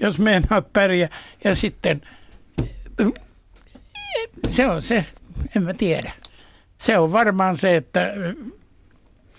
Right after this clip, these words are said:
eri säällä sun pitää eri, eri vehkeet ja eri syvyydet ja eri... Että mä oikein uskon noihin kuujuttuihin ja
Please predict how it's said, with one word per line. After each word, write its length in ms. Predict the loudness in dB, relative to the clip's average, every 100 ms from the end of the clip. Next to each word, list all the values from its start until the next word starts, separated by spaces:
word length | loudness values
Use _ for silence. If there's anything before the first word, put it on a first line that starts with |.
| -20 -20 -14 0
eri 320 | 2 2 0
säällä 480 | 0 2 4 2 0
sun 200 | -2 -2
pitää 440 | -2 0 0 -2 -6 -12 -6 -6 -6 -18 -20 -2
eri, 340 | 2 2 2 -4 -14 -20 -20 -20 -16 0
eri 240 | 2 2
vehkeet 580 | 2 0 0 0 0 2
ja 140 | -2 0
eri 280 | 0 0
syvyydet 600 | 0 -2 -2 -4 -4 -6 -6
ja 160 | -4
eri... 320 | -4 -4 -8 -10 -20 -20 -20 -20 -18 -18 -20 -4
Että 240 | -4 0 2
mä 220 | 4 4
oikein 380 | 4 2 2 2
uskon 400 | 0 0 0 2
noihin 340 | 2 2 0
kuujuttuihin 1040 | 2 4 4 2 0 -4 -2 0 2 2
ja 220 | 4 2